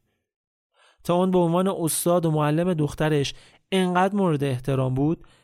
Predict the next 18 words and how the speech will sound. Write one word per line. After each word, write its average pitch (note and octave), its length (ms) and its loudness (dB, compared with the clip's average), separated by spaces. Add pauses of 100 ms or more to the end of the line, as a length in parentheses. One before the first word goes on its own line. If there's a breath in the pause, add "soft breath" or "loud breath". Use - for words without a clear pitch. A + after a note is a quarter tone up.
(120)
که D#3+ 100 -2
بهش F3 260 2
لقب E3 540 0
رئیس E3+ 360 0
موسیوم C#3+ 520 0
رو C3 100 -2
داده C3+ 220 -6
بودن. - 340 -14 (1120)
برخلاف G3+ 580 0
پدر D#3 340 2
هوپاتیا D3 800 0
از D#3+ 180 -2
مادرش D#3 520 0
تقریباً E3+ 500 0
اطلاعی D#3 520 0
در C#3+ 160 -2
دسترس B2+ 500 -6
نیستش. - 440 -10